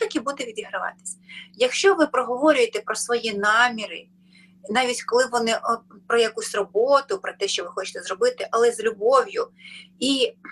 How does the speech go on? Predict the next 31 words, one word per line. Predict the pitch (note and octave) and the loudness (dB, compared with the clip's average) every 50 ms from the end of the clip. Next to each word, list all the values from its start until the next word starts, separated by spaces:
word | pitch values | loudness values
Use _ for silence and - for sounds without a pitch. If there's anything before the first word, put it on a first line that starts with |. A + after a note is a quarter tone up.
| A3+ - - | -14 -4 -2
ви | C4 | -2
хочете | - - - D4 D4 - C#4 A#3 - - A3+ G#3 F#3+ - _ _ _ _ | 0 4 4 4 2 2 -4 -6 0 2 2 2 2 -2 _ _ _ _
з | - - | -12 -6
цим | - B3 A3+ G#3+ G#3+ | -2 0 0 0 0
наміром, | A3 C4 E4+ A4+ A#4+ G4+ E4 B3+ G#3+ F#3+ E3+ D#3 D#3+ _ _ _ _ _ _ _ _ _ _ _ _ _ _ - | 2 4 4 4 6 4 2 2 2 0 0 -2 -2 _ _ _ _ _ _ _ _ _ _ _ _ _ _ -6
і | A#3 - - _ | -6 -6 -6 _
ви | - G#3 G3+ B3+ C#4 | -18 -8 -2 -2 0
знаєте, | C#4 C#4 D#4 D4 C4 B3 - - | 2 4 6 6 6 4 2 -4
що | G#3+ - A#3 | -8 -8 -6
це | A#3 - B3 | -6 -6 -6
дуже | - A#3 D#4 D#4+ E4+ D#4 | 0 2 2 2 2 0
хороша | - C4+ B3+ B3 A#3 - - G#3 | -2 0 0 0 0 0 -4 -4
ідея. | F#3+ F#3 F#3+ - F3+ E3 - - - - _ _ _ _ _ _ - - _ - | -6 -8 -8 -12 -14 -14 -14 -14 -18 -20 _ _ _ _ _ _ -20 -20 _ -10
Ця | - - B3+ - | -2 -2 -2 -2
ідея | A#3+ B3 G#3 F#3+ C#4+ E4+ G#4 G4 D#4+ B3+ | -2 -10 -6 0 2 2 4 4 4 2
має | A3 G#3+ B3 C#4+ D4 C4+ B3+ | 0 0 0 0 2 0 0
великий | G3+ G3 G#3 A3 C4 C#4 - - A3+ G#3 | -2 -4 -4 -4 -4 -4 -6 -6 -6 -6
намір. | G3 G3+ - - - G4 - - - _ _ _ _ _ _ - - - _ _ _ _ _ _ _ - | -2 0 0 0 0 0 -4 -12 -18 _ _ _ _ _ _ -20 -20 -20 _ _ _ _ _ _ _ -8
Кругом, | - B3+ C#4+ B3 C#4+ C#4+ A#3 - | 0 0 2 4 2 0 0 0
кругом | - C#4 C#4+ C4+ B3+ | -2 0 0 0 0
цієї | - - C4 B3 A#3+ A#3+ | -2 -2 0 2 0 2
ідеї | A3+ G4 A#4 B4+ G#4+ D#4+ | 4 4 6 6 6 4
почнуть | - - A4 - - - F4+ F#4 - | 0 -4 -8 -8 -6 -8 -8 -10 -8
кучкуватися | - - B3+ - - - - B3 A#3+ B3+ B3+ A#3+ - G#3 - - G#3 G3 | -6 -4 -4 -4 -4 -4 -4 -2 0 0 0 0 -2 -4 -8 -4 -4 -2
люди, | B3 D4+ B3+ A#3 A#3 | -2 -2 0 0 0
які | G#3+ G#3+ - G3+ | 0 0 -4 -10
скажуть: | - - - G3+ F#3+ - | -10 -6 -6 -8 -6 -6
«Слухай, | - - - B3 D#4 D#4 - - - - - | -10 -10 -2 0 0 0 0 -2 -6 -6 -6
це | - - E3+ D#3+ | -10 -10 -8 -6
супер | - - C4 D4 - D#4 C#4+ | -6 -4 -4 -4 -2 -2 -2
ідея, | B3+ A#3+ G3+ A#3 A3 G3+ F3 - | -2 -2 -2 -2 -2 -2 -2 -4